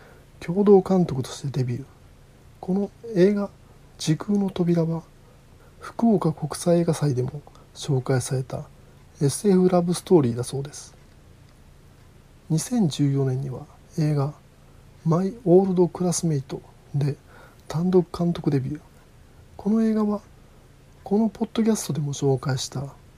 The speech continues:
映画、チーユエとアンシェンで主演を務めたチョウ・ドンユイを主役に招いて撮った青春ラブコメ。制作費約五億円で興行収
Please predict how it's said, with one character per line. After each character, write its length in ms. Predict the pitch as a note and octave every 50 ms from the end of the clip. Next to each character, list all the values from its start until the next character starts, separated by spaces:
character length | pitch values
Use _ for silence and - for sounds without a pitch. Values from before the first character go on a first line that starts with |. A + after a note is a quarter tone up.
| - - - - -
映 200 | - D3+ D#3+ D#3+
画、 180 | D#3+ D3+ D3 D3+ - - - - - - - - - - - - - - -
チ 140 | - - A#3
ー 140 | A#3+ A3
ユ 160 | F#3 D3+ B2+ B2
エ 60 | B2
と 220 | - - C3 C#3+ - - - -
ア 80 | F#3
ン 120 | F#3+ F3+ E3
シ 160 | - - C#3
ェ 20 |
ン 120 | C#3 C#3 C3+
で 160 | C3+ D3+ - - - - - - - - - - - - - - -
主 220 | - - - C#3+
演 200 | D3+ D#3 D#3 D3+
を 60 | C#3+
務 280 | C#3 - - - C#3+ C3+
め 40 | C3
た 180 | - D3+ C#3+ - - - - - - - - - - - - - - -
チ 100 | - -
ョ 200 | F#3 G3+ G#3 G#3
ウ・ 40 | G#3+ - - - - -
ド 160 | - - F#3+ G3
ン 140 | F3+ E3
ユ 140 | C#3+ B2 A#2
イ 80 | A2+ A2 - - - - - -
を 80 | D3+ C3+
主 180 | - - -
役 220 | E3 D#3 C#3+ - D3+
に 80 | C#3+
招 260 | C#3+ C#3 C#3+ C#3+ C#3 B2+
い 20 |
て 100 | C3 -
撮 100 | - C3+
っ 40 | B2+ - - -
た 120 | - -
青 60 | - - - - - - - - - - - - - D#3 D#3+ D#3+
春 280 | D3+ - E3 D#3 D3
ラ 100 | C#3+ C#3+
ブ 100 | C3+ C3
コ 80 | C3+ -
メ。 120 | C#3+ C#3+ - - - - - - - - - - - - - - - - - - - - - - - - - - - - - - - -
制 280 | - - - G#3 G#3+ A3
作 300 | - - A3+ - - C#3
費 160 | B2+ C3+ D3+ - - - - -
約 280 | - E3 E3+ - - C3+
五 180 | B2 - C3
億 220 | D3 D3+ D3 - C#3+
円 160 | C#3 C#3 C3+
で 160 | C3+ C#3 C#3 - - - - - - - - - - - -
興 260 | - - G3 G#3 G#3+
行 200 | G#3 G#3+ G#3+ G#3
収 160 | F#3 - -